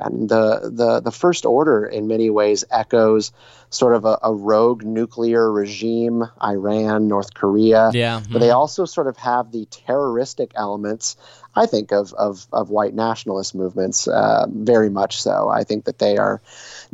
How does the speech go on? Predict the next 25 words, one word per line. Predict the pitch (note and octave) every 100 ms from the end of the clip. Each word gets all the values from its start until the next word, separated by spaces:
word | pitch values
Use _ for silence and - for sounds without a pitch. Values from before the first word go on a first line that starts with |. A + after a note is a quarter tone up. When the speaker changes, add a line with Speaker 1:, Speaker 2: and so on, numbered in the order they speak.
| D#3
Speaker 1:
definitely | C3+ B2+ C3 A#2+
sort | G#2+ A#2+
of | A2
neo-fascists, | G#2+ G#2+ G2 F#2+ G2 F#2 F#2+ A2 A2+ - -
um, | - G2+ G#2 G#2 G#2
and | A2+ B2
they're, | C#3+
they're | A#2 B2+
very | A#2+ F#3+ G#3+
scary | - D3+ E3 G#3+ A#2+
and | G#2+
they're | G#2
very | G2+ B2 C#3+
unpredictable. | B2+ B2 B2 G#2+ D3+ - D#3+ - G#2 G#2+
And | A#2
I | A2+
feel | E3 -
like | A#3 F#2+
that's | A2+ C3 -
the | - A2
era | A#2+ A2+ A2+
that | G#2 -
we | G#2+ G#2
live | G2 G#2
in, | D#3 F3+ G#3